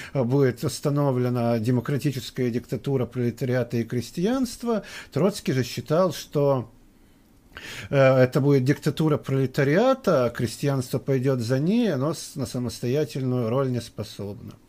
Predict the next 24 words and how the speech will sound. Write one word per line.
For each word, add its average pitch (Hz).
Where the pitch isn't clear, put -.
Вот. 131
То 170
есть, -
э, 127
э, 139
и 160
вот 185
с -
тысяча 190
девятьсот 160
четвёртого 160
года 208
и 151
вплоть 160
до 143
семнадцатого 147
Троцкий 170
занимал 135
вот 123
такую 143
с-, 127
с-, 127
промежуточную 147
позицию, 151